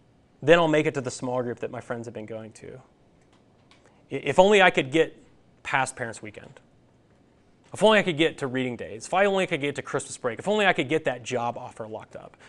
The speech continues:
If only I could get that bid in the sorority that I want locked up. If only I could get these friends. If only I could get these things, then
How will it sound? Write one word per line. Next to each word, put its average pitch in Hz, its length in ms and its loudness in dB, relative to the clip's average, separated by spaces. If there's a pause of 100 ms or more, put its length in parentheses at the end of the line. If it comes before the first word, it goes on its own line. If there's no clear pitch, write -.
If - 100 -2
only 214 180 4
I 196 80 4
could 156 120 -4
get 160 140 0
that 131 260 -2
bid 147 280 2
in 139 80 -10
the 131 80 -6
sorority 135 300 0
that 127 80 -4
I 123 40 -6
want 123 180 -8
locked 117 220 -10
up. 127 80 -2
If 120 100 -10
only 208 220 2
I 185 60 4
could 151 180 -4
get 147 260 2 (600)
these 165 260 2
friends. 139 680 -6 (180)
If 139 100 -2
only 226 200 4
I 214 40 4
could 147 220 -2
get 165 220 2
these 160 200 0
things, 143 300 -4
then 180 400 0